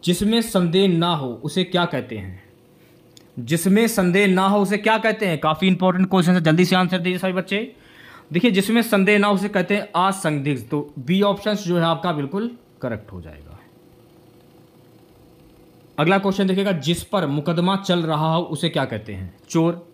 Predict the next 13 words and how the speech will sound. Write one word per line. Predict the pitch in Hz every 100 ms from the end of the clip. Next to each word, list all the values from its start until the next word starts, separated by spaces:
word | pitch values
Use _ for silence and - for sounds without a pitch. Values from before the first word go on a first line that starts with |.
| -
अपराधी, | 135 147 147 151 165 -
अभियुक्त, | 135 139 160 160
प्रतिवादी। | - 135 127 117 107 104 87 - _ _ _ - -
जिस | 117 180 214
पर | 220 214
मुकदमा | 190 175 175 196
चल | 202 185 180
रहा | 165 156 160 165
हो | 170 170
उसे | 156 175
क्या | 170 185
कहते | 190 190 202
हैं? | 190 196 139 98 -